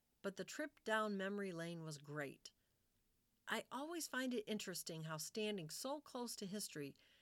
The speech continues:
can make us feel like we are entering into a special time warp. I was in my mom's nursing home the other day, and I walked past a man in a wheelchair who was wearing a Tuskegee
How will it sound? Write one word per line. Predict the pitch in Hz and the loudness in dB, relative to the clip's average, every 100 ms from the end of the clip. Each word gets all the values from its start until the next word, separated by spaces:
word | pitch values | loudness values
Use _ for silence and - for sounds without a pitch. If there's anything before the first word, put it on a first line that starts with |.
| _ - | _ -6
can | 226 226 | 0 2
make | 262 294 | 2 2
us | 254 - | -2 -2
feel | - 262 | 0 2
like | 208 165 | 2 2
we | 208 190 | 4 4
are | 170 | 4
entering | 220 220 190 160 | 2 0 0 -2
into | 185 175 160 | -4 -4 -4
a | 143 | -2
special | - 226 214 170 | -2 -2 -2 -4
time | 160 - 185 170 | -6 -2 0 0
warp. | 139 - - - _ _ _ _ _ _ - | -4 -8 -12 -20 _ _ _ _ _ _ 2
I | |
was | 269 302 | 4 6
in | 403 | 4
my | 392 | 6
mom's | 277 269 254 208 | 6 6 6 4
nursing | 247 247 214 | 2 2 0
home | 175 185 170 | 0 0 0
the | 170 | 2
other | 165 160 | 2 2
day, | 147 147 147 - - - - - | 2 2 0 -2 -10 -20 -12 0
and | 233 | 6
I | 220 | 6
walked | 220 262 311 | 6 2 0
past | - 269 254 - | -2 -2 0 0
a | |
man | 202 196 208 208 | 2 4 2 2
in | 190 | 0
a | |
wheelchair | 190 240 262 247 143 139 160 - - | 2 4 4 2 0 0 -2 -6 -4
who | 277 | 2
was | 277 240 | 2 4
wearing | 269 285 302 285 254 | 4 4 4 2 2
a | 208 202 | 2 0
Tuskegee | - - 294 - - 269 220 226 226 | -2 -2 0 -2 -2 -2 0 0 -2